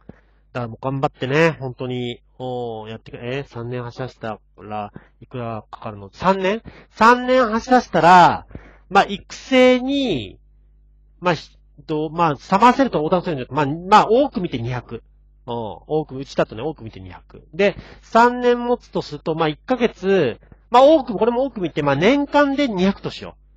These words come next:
う。だから三年で六百？だから八百。うん。そ、そんなかかってんの？これ。そんなかかってんのって、まあ、八百万かかってる。そうそう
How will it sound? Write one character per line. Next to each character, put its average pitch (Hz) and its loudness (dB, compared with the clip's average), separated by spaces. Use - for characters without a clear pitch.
う。 139 -12
だ - -
か 208 4
ら 214 6
三 220 4
年 220 0
で 190 -4
六 165 -6
百？ 180 -4
だ 165 2
か 160 6
ら 143 4
八 - 2
百。 220 4
う - 0
ん。 - -12
そ、 123 -8
そ - -12
ん 220 -10
な 262 0
か - -10
か - 0
っ - 2
て - -8
ん 117 -10
の？ 98 -18
こ 95 -20
れ。 87 -16
そ - -6
ん 254 -4
な 277 0
か - -14
か - 2
っ - -8
て - -10
ん 110 -12
の 101 -12
っ - -20
て、 - -18
ま 92 -12
あ、 - -12
八 - -2
百 226 2
万 202 -2
か - -14
か 110 -10
っ - -12
て 90 -18
る。 82 -20
そ - -20
う 98 -20
そ 98 -20
う 92 -20